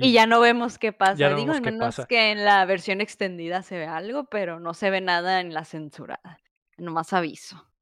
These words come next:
Speaker 2: Así es, no, no se ve nada. Mientras tanto, creo que, creo que antes de eso, May,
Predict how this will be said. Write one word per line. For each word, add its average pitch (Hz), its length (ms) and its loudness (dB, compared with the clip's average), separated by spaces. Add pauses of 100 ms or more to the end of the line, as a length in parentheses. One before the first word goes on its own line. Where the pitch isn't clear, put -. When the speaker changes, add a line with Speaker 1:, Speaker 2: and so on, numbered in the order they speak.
(320)
Speaker 2:
Así 143 320 0
es, 143 120 2
no, 156 140 0
no 165 80 2
se 170 140 2
ve 160 100 6
nada. 165 220 2
Mientras 151 400 -2
tanto, 208 320 2
creo 277 180 2
que, 302 240 0
creo 269 240 2
que 339 300 6
antes 262 360 4
de 175 200 4
eso, 220 240 0
May, 170 320 -2